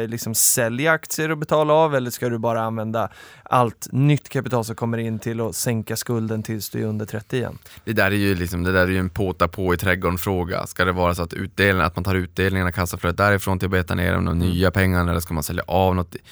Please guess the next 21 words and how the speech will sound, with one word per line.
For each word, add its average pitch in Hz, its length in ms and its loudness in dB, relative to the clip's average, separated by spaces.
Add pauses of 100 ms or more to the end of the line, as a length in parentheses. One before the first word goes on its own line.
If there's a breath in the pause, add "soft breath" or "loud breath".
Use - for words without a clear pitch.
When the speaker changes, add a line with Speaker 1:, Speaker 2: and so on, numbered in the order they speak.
(340 loud breath)
Speaker 2:
nå-, 92 100 -2
nå-, 73 100 -6
något 82 140 -4
Speaker 1:
Men 92 120 2
just 156 140 6
Speaker 2:
del- - 60 4
Speaker 1:
på 156 80 6
belåningsfrågan 147 580 2
är 135 120 2
den 127 120 0
ju 127 100 0 (360)
superviktig, 127 760 -2
för 143 120 2
Speaker 2:
Ja, 135 60 6
Speaker 1:
annars 160 300 4
har 170 60 4
man 156 120 4
Speaker 2:
ja. - 60 0
Speaker 1:
satt - 360 0
max 127 340 0
trettio 123 480 -4